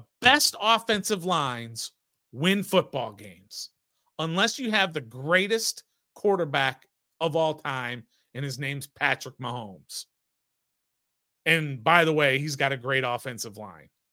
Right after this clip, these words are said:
mostly. He had Andrew Wiley last year. Patrick Mahomes got Andrew Wiley paid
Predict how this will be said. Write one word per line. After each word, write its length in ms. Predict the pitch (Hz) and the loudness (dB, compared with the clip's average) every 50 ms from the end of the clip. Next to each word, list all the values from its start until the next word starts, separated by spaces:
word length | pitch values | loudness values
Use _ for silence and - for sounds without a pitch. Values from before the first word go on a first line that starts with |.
| _ _ _ _ _ _ | _ _ _ _ _ _
mostly. 600 | 131 143 151 143 131 110 - - - - 76 76 _ _ _ _ _ _ _ _ _ _ _ _ _ _ _ _ _ _ _ _ _ _ _ _ _ _ _ _ _ _ _ _ _ _ _ _ _ - | -6 -2 -2 -2 -2 -2 -4 -8 -8 -10 -16 -20 _ _ _ _ _ _ _ _ _ _ _ _ _ _ _ _ _ _ _ _ _ _ _ _ _ _ _ _ _ _ _ _ _ _ _ _ _ 8
He 80 | 196 | 10
had 80 | 240 269 | 10 10
Andrew 400 | 294 320 330 294 320 349 311 285 | 10 8 6 6 6 6 6 8
Wiley 440 | 285 285 285 294 302 294 269 233 214 | 10 10 10 10 10 8 4 4 6
last 440 | 185 175 170 151 - - - - 143 | 8 8 8 8 6 4 -2 -6 -6
year. 300 | 139 117 - - - _ _ _ _ _ _ _ _ _ _ _ _ _ _ _ _ _ _ _ _ _ | -8 -8 -10 -14 -18 _ _ _ _ _ _ _ _ _ _ _ _ _ _ _ _ _ _ _ _ _
Patrick 360 | - 262 302 - - 349 302 | -2 -2 0 -2 -4 -6 -2
Mahomes 520 | 330 294 247 269 285 262 226 214 202 190 | 0 2 2 4 4 4 2 2 0 2
got 260 | 190 208 208 208 190 | 4 6 6 6 4
Andrew 300 | 226 262 277 226 247 262 | 0 -2 0 0 2 2
Wiley 460 | 247 233 240 233 240 226 208 185 185 180 | 4 6 8 8 8 8 6 4 2 0
paid 540 | - - 233 226 208 175 135 107 92 - | 2 2 4 4 4 4 0 -4 -8 -14